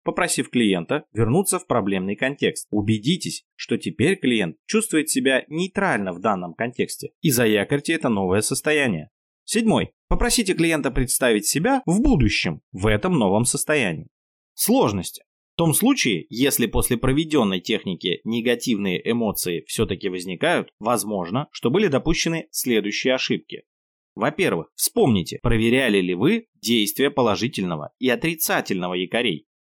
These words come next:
Были ли эти якоря реально установлены? Второе. Положительный якорь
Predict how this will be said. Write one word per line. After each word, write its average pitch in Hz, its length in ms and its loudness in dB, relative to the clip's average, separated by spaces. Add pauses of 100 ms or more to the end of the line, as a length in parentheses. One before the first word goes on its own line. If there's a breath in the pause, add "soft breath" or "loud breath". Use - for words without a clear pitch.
(120)
Были 151 340 2
ли 92 260 0
эти 101 240 -4
якоря 98 600 -2
реально 107 440 0
установлены? 139 640 -2 (340)
Второе. 151 400 0 (160)
Положительный 127 600 0
якорь 131 420 -2